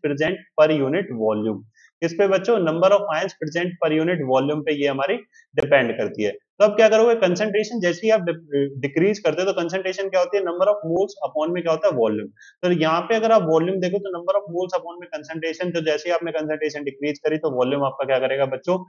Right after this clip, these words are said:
इंक्रीज करेगा। तो number of ions per unit volume क्या करेंगे? डिक्रीज करेंगे। तो कंडक्टिविटी क्या करती है? Always decreases।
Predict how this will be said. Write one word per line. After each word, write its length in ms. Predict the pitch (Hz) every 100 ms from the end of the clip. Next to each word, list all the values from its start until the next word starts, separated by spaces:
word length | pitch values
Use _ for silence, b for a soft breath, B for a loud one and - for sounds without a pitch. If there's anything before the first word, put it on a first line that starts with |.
| B B 147
इंक्रीज 420 | 143 147 139 135
करेगा। 340 | 135 117 113
तो 160 | 113 131
number 180 | 156 185
of 260 | 247 226 170
ions 180 | 214 - -
per 80 | 180
unit 340 | 190 202 190 160
volume 240 | 160 170
क्या 100 | 160
करेंगे? 360 | 151 156 214 170
डिक्रीज 560 | 131 - 123 127 139
करेंगे। 400 | 127 120 107 104 98 - b b
तो 60 | 180
कंडक्टिविटी 600 | 185 180 190 220 208 214
क्या 140 | 202
करती 280 | 185 185 208
है? 60 |
Always 600 | 196 - 147 160 156 190
decreases। 840 | 170 127 120 117 131 123 113 107 98